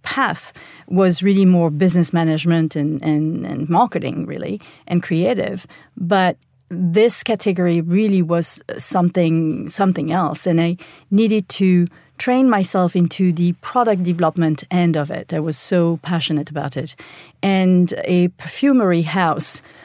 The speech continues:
really helped me did, do that. And so all my life, uh, was this parallel between business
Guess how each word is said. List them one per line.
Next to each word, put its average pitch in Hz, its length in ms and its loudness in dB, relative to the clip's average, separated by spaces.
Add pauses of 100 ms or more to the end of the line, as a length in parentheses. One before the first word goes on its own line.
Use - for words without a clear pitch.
(140)
really 214 240 2
helped 196 400 -2
me 190 180 2
did, 185 460 -4
do 240 160 -2
that. - 380 -2 (380)
And 196 220 2
so 208 340 4 (920)
all 254 180 6
my 226 200 2
life, 175 540 0 (460)
uh, 170 100 2
was 185 380 2
this 185 280 0
parallel 190 520 0
between 180 640 2
business 214 640 0